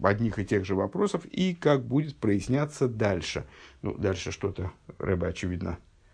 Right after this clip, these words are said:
приготовил неожиданное и интересное. С точки зрения само собой разумеющейся,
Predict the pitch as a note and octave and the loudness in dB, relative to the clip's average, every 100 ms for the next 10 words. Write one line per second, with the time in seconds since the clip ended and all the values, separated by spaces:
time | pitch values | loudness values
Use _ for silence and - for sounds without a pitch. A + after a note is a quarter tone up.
0 | _ _ - - G#2 G#2+ G#2 G#2+ G2 F#2+ | _ _ -20 -2 2 4 4 4 2 4
1 | G#2 G#2+ A#2 G2+ G2+ A2+ A#2 C#3 F#3 G#3 | 6 6 6 4 4 6 4 4 4 4
2 | D3 A#2+ G2+ - F#2+ - - - A#2+ - | 6 4 4 -2 -8 -8 -6 0 2 2
3 | G#2 G#2+ A#2 A2 G#2+ G2 - - - A2 | 2 4 4 4 2 2 -2 -4 0 2
4 | A2+ G#2 A2 A#2 A2+ G#2+ G2+ G#2+ C#3 A3 | 2 2 2 4 4 2 2 2 4 4
5 | A3 - A2 G#2 G2+ - | 2 0 -2 -2 -4 -6